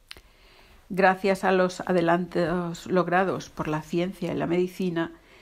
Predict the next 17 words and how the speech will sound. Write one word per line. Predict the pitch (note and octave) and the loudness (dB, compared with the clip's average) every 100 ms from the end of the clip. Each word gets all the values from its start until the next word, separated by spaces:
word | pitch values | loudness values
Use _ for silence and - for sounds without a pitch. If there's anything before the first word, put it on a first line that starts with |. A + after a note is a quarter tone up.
| - - | -12 -4
la | |
esperanza | E3+ E3+ E3 E3+ - F3 | -4 -2 -2 -2 0 0
de | E3+ | 2
vida | E3+ F#3+ - | 0 0 2
ha | E3+ | 2
aumentado, | E3 D#3 D3 D3 - G#3+ E3+ C3 - - _ _ _ _ _ _ - | 2 2 -2 -2 0 2 2 -2 -10 -18 _ _ _ _ _ _ 2
lo | F3+ F3+ | 2 4
que | F3 F#3 | 2 2
es | F#3+ | 0
tanto | - G3 F#3+ E3+ E3+ | 2 2 2 -2 0
como | F#3 G3+ | 0 2
decir | G3 F#3+ - F#3 F#3+ - | 2 0 -2 -2 -2 -4
que | E3+ | -4
la | D#3 - | -2 -4
proporción | D#3+ - D3 E3+ F3 F#3 | -6 -6 -4 -2 0 0
de | |
ancianos | F#3+ F#3 - F#3+ E3+ E3 F#3 - | 0 -2 0 2 2 0 -4 -8